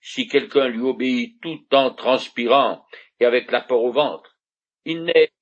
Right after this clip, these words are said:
ni surpris, ni fâché, mais reconnaît son courage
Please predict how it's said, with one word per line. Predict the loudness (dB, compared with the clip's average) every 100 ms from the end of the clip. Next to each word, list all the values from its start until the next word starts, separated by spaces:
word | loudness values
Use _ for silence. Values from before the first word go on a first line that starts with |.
| _
ni | -12 -10 -8
surpris, | -6 -8 -4 -2 -2 -4 _ _
ni | -6 -2
fâché, | 2 2 2 0 -2 -4 _ _ _ -10
mais | -2
reconnaît | 0 0 0 0 0
son | 0 -4 -6
courage | -8 -4 -2 0 -4 -10